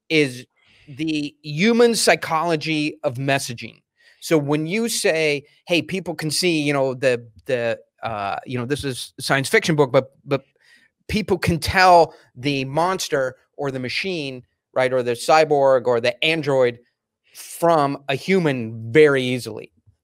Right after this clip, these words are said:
That's the world I live in. How do we ma-, humanize, no matter what technology that you're using, how does it feel like this is not a robot? So the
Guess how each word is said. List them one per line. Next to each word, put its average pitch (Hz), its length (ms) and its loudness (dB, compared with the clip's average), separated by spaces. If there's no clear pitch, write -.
That's 156 560 2
the 170 100 6
world 131 520 8
I 123 160 -2
live 113 240 -8
in. 101 140 -16
How 160 420 0
do 175 80 2
we 170 220 -2
ma-, 143 200 -4
humanize, 131 1120 -4
no 131 60 -6
matter 135 160 2
what 156 340 2
technology 139 1080 2
that 127 200 0
you're 131 160 -4
using, 120 560 -6
how 151 420 -2
does 180 200 -2
it 185 140 -2
feel 139 580 0
like 113 260 -2
this 143 260 4
is 135 100 -2
not 120 200 0
a 117 40 4
robot? 110 540 0
So - 460 4
the 131 220 -2